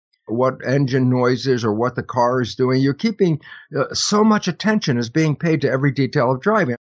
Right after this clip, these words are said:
But once you've learned how to drive, once you practice driving, once it becomes a habit, you don't need to pay attention to details. You get in the car today, you put the key in the ignition, and you're thinking about,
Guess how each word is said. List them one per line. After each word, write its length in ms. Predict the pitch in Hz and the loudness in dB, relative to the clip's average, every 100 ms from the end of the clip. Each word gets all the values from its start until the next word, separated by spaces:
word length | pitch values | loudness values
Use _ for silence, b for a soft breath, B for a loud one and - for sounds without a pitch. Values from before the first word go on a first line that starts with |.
| _ _ _ | _ _ _
But 120 | 156 | 0
once 360 | 139 143 202 - | 2 2 0 2
you've 240 | 180 143 | 0 2
learned 200 | 151 143 | 0 0
how 100 | 135 | 0
to 80 | 117 | -2
drive, 420 | 107 170 302 113 | -4 -6 -4 -4
once 260 | 127 139 - | -2 -2 0
you 100 | 127 | -4
practice 520 | - 156 214 - 127 | -2 -4 -4 -4 -4
driving, 480 | - 147 196 143 113 | 0 0 0 0 0
once 200 | 139 165 | -2 -2
it 60 | 127 | -4
becomes 340 | 131 147 117 | -2 -2 0
a 80 | 117 | 0
habit, 440 | 143 196 156 107 _ B B B | 2 0 0 -2 _ B B B
you 140 | 117 | -2
don't 180 | 151 330 | 0 2
need 180 | 151 123 | 2 4
to 240 | 113 107 - - | 2 0 -2 -4
pay 140 | 139 | -2
attention 380 | 107 120 104 110 | 0 -2 -2 -4
to 60 | 92 | -6
details. 600 | 104 120 117 156 202 127 | -4 -2 0 0 0 0
You 80 | 117 | 0
get 160 | 135 | 0
in 120 | 131 | 0
the 60 | 117 | -2
car 240 | - 123 | -2 -2
today, 260 | 113 107 139 | 0 -2 0
you 120 | 160 | 0
put 180 | - 131 | -2 -6
the 80 | 107 | -6
key 220 | 135 147 | 0 0
in 80 | 131 | 2
the 100 | 123 | 0
ignition, 460 | 113 131 143 175 | 0 0 0 0
and 100 | 135 | 0
you're 120 | 123 107 | 0 0
thinking 340 | 151 143 135 | 0 0 0
about, 380 | 117 123 127 | 0 -2 -2